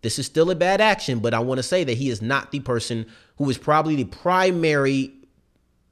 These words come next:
I don't wanna say primary suspect. They probably don't have primary focus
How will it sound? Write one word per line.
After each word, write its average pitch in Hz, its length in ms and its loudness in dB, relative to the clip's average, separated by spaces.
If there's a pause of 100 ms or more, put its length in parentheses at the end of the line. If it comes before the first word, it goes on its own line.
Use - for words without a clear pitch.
(720)
I - 40 -10
don't 117 80 -4
wanna 104 80 -6
say 104 100 -10
primary 90 260 -4
suspect. 104 460 -6 (840)
They 151 100 2
probably 185 200 2
don't 170 120 2
have 156 160 0
primary 160 500 2
focus 110 640 0